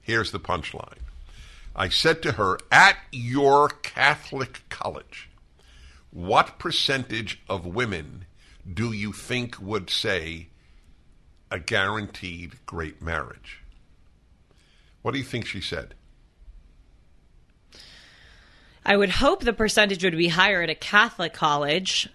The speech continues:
Speaker 2: maybe thirty percent. Would say, sorry, good marriage?
Speaker 1: Yeah.
Speaker 2: Was your question? Yeah, probably thirty.
Speaker 1: Five.
Speaker 2: Oh,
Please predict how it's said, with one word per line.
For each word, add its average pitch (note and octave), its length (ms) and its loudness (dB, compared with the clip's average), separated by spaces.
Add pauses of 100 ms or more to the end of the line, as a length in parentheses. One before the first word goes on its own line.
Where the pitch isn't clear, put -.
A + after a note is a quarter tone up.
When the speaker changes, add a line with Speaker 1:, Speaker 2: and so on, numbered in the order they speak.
(120)
Speaker 2:
maybe F#3 380 0
thirty F3+ 800 -2
percent. D4 480 0 (800)
Would G#3+ 180 6
say, G#3+ 200 4
sorry, F3 220 2
good F#3 200 2
marriage? F#3+ 600 2 (300)
Speaker 1:
Yeah. - 140 0
Speaker 2:
Was F#3+ 240 4
your G#3 100 2
question? A#3+ 420 0
Yeah, F3 260 -2 (160)
probably F#3+ 260 -6
thirty. E3 480 -8 (340)
Speaker 1:
Five. - 640 -6 (540)
Speaker 2:
Oh, C3+ 240 -8